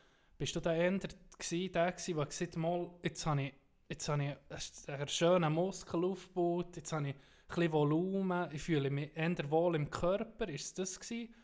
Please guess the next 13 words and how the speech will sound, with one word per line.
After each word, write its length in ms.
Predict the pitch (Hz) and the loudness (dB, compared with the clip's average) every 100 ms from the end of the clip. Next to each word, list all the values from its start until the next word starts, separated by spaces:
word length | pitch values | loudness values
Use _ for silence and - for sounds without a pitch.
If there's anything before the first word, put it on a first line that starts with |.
| - _ | -20 _
Oder 200 | 160 185 | -2 0
ist 140 | 180 185 | 0 0
es 160 | 185 - | -2 -2
gsi, 380 | - 175 175 - - - | 0 0 0 -6 -20 -18
shit, 420 | - - - - 175 | 0 2 4 4 4
ich 100 | 165 | 6
könnte 340 | 160 160 170 | 6 6 2
jetzt 180 | 165 - | 2 -2
ein 160 | 160 | -2
Telefonbuch 760 | - 170 160 170 160 147 165 151 | 2 2 2 0 -2 0 0 0
verschreissen, 720 | - - 156 151 147 - 160 | -2 -2 0 2 0 0 2
ich 80 | 147 | 2
habe 140 | 139 | 2